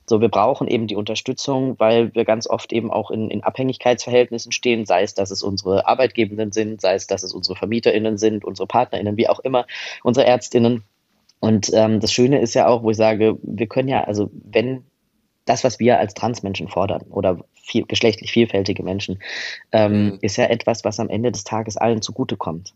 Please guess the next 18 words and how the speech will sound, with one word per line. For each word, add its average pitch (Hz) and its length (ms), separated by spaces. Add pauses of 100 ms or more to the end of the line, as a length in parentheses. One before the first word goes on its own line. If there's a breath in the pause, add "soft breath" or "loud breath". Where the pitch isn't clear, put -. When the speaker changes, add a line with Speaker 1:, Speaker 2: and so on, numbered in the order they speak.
(120)
Speaker 1:
Das 101 100
ist 101 140
ja 113 80
nicht 120 320
nur, 123 200
also 101 200
wenn 110 120
wir 107 80
über 104 140
Vielfalt 135 440
sprechen - 420
und 101 180
mehr 104 140
Vielfalt 120 560
und 104 100
Individualität 104 920
und 104 160
das - 260